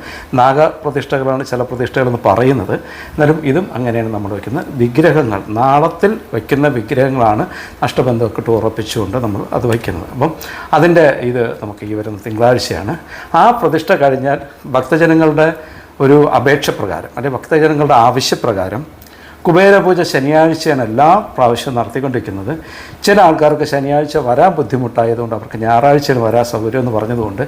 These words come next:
രണ്ട് ദിവസവും കുബേരപൂജ ചെയ്യുവാൻ, ആ, ആഗ്രഹിക്കുകയാണ്. കാരണം ശനിയാഴ്ച കുബേരപൂജ അഭിജിത്തിലും അല്ലാത്ത ദിവസം ഞായറാഴ്ച കുബേരപൂജ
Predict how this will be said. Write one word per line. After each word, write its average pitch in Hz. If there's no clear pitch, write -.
രണ്ട് 156
ദിവസവും 127
കുബേരപൂജ 107
ചെയ്യുവാൻ, 101
ആ, -
ആഗ്രഹിക്കുകയാണ്. 104
കാരണം 147
ശനിയാഴ്ച 160
കുബേരപൂജ 135
അഭിജിത്തിലും 117
അല്ലാത്ത 190
ദിവസം 135
ഞായറാഴ്ച 156
കുബേരപൂജ 123